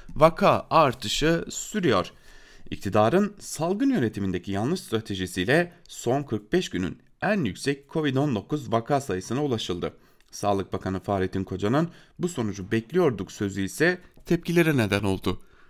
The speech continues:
Bakanlığın beklenen vaka artışına karşı önlem almaması ise dikkat çekti. Halk sağlığı uzmanı Profesör Doktor Kayyam Pala'ya göre bakanın sözleri şaşırtıcı.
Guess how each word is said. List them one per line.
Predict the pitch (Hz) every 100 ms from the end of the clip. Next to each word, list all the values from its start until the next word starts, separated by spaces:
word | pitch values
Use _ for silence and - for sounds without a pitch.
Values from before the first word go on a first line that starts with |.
| - _ _ _ _ _ _ - _ - -
Bakanlığın | 160 170 190 190 220 165
beklenen | 165 165 196 208
vaka | 143 117 123
artışına | 107 - 113 110
karşı | 117 117 196 190
önlem | 120 120 139 170 -
almaması | 143 165 127 101 -
ise | 98 - 143 170 170 - - 117
dikkat | 117 - 123 131 - -
çekti. | - 98 - 82 - - _ _ - - - -
Halk | - 165 208
sağlığı | - 190 180
uzmanı | 175 170 175 185
Profesör | 185 175 175 202 190
Doktor | 165 - 175
Kayyam | 175 156 156 170
Pala'ya | 165 147 143 139
göre | 120 92 87 - - -
bakanın | 139 147 180 214
sözleri | 190 135 120 160
şaşırtıcı. | - 113 - 104 95 90